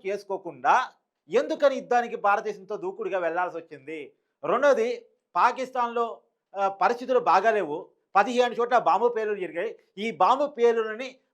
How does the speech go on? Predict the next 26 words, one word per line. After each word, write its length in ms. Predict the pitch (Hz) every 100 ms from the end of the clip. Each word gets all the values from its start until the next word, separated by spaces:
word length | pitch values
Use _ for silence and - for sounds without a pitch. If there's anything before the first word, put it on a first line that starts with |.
| 170
పాకిస్తాన్ 520 | 208 240 247 226 208
ఆర్మీ 240 | 196 208
ఎందుకు 260 | 180 175 -
పసిగట్టలేకపోయింది, 840 | 196 185 185 180 160 151 156 180
ఎందుకు 320 | 170 170 202
ఆపలేకపోయింది? 880 | 151 143 147 143 143 135 131 151 131 _ _ _ 151
ఏకంగా 500 | 233 269 269 277 262
పాకిస్తాన్ 640 | 196 233 254 247 262 247 196
ప్రైమ్ 240 | 202 247
మినిస్టర్ 380 | 262 262 262 220
ఇంటి 200 | 214 180
పక్కన 320 | 247 240 240
బాంబులు 340 | 208 208 233
పేలిన 380 | 208 202 202 190 - _ _
దిక్కులేని 540 | 139 202 - 269 285 302
పరిస్థితుల్లోకి 580 | 254 247 240 233 220
పాకిస్తాన్ 500 | 214 175 190 196 202
ఎందుకు 240 | 170 180 185 175
చేరుకుంది 640 | 165 165 147 165 147 - _ -
అనే 140 | 185 233
మునార్ 420 | 170 226 277 240 - -
ఆర్మీ 380 | 170 233 233 233 208
చీఫ్గా 380 | 214 196 226 233
విఫలమయ్యాడు 880 | 175 208 214 202 185 180 175 202 - 165
అనేటువంటిది 640 | 175 170 156 208 226 190 _ _ 170
అక్కడ 140 | 180